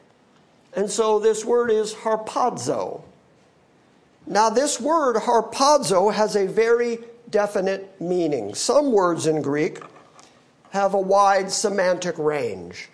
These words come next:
For instance, the way that John uses the word cosmos, translated world. He uses it all the way from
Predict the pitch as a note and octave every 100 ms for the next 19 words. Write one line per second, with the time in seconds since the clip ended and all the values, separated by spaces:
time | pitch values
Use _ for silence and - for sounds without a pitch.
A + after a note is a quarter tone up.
0 | _ E3+ F3 F#3+ F#3+ F#3+ F3+ - F#3 F#3
1 | F3 D#3 F3 F3 F3 E3 E3 D#3+ D#3 F3
2 | E3+ E3 - - - - A#3+ G#3 B2+ B2+
3 | F2 - - - - E3+ E3+ F3 D#3+ D#3+
4 | D#3 E3+ G3+ D3+ A2 - - _ _ -
5 | _ _ _ _ - G3 G3 G3 G#3 F#3+
6 | D#3 F#3+ F3 F3 F3 E3 E3+ E3+ E3+ E3+
7 | E3 D#3+ D#3